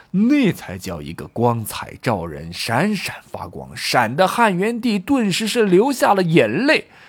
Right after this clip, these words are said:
啊，悔恨的泪水啊。目送了王昭君离开之后，汉元帝也顺道的把毛延寿和画师们一并送走了，一张去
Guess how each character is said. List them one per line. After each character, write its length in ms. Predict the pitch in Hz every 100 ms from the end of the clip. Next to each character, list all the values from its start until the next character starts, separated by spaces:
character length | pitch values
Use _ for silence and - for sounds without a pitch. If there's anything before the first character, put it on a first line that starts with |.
| - - _ _ -
啊， 100 | -
悔 520 | - - - - -
恨 320 | - - 175
的 80 | 101
泪 260 | 98 123 98
水 280 | - - -
啊。 240 | - - _ _ _ _ _ _ _ - - -
目 260 | 233 240
送 260 | 208 220 196
了 160 | 170
王 320 | 139 139 180 208
昭 280 | 202 202
君 320 | 202 202 202 202
离 280 | - 120 175
开 300 | 202 - 208
之 160 | 208 226
后， 320 | - 269 - _ _ _
汉 280 | - 277 233
元 240 | 202 240
帝 280 | 240 208 - - -
也 160 | 156 165
顺 460 | - 330 330 254
道 320 | 311 302 233
的 240 | 147 104 -
把 180 | - 95
毛 320 | 101 127 226
延 240 | 180 190
寿 280 | 233 - 160
和 180 | 117 123
画 360 | 147 240 180 127
师 200 | - 233
们 260 | 185 - _
一 280 | 131 190 262
并 440 | - 277 233 120 - _
送 320 | - 143 117
走 180 | 104 71
了， 220 | 80 113 _ _ _ _ _
一 200 | - 120
张 180 | 127 131
去 300 | 131 123 -